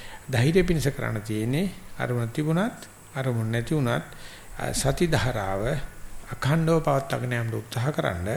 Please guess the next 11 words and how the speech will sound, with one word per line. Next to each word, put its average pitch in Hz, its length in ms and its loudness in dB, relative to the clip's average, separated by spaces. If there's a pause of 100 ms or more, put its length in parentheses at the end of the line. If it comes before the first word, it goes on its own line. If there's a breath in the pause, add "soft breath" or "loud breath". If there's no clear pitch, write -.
(480 loud breath)
කරනකොට, 143 440 2
කරනකොට 156 480 0
කවදා 151 500 2
හෝ 123 340 2 (360 loud breath)
අරමුණක් 160 600 2
නැති 131 360 2
තැනට 165 500 4
සතිය 165 720 0 (240)
අවදි 185 400 2
වෙන්න, 110 260 2
වෙන්න. 90 320 -4